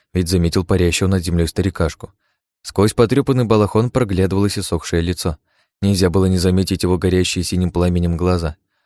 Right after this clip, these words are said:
Он кружил как раз в той стороне, где находился портал.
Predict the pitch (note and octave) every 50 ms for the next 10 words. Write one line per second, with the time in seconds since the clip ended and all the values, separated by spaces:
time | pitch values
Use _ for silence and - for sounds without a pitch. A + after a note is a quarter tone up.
0 | _ _ - F#2 F#2 F#2+ F2 G2+ G2 F#2+ G#2 G#2+ G2+ - G2+ F2+ - F#2 G2 -
1 | - - - G2+ F#2 - - G2 F#2+ F#2+ G2 F#2+ F2 E2 D#2+ E2+ E2 E2+ - F#2
2 | E2 E2+ E2+ D#2+ - - - E2+ - - - D#2+ D#2 D#2+ E2+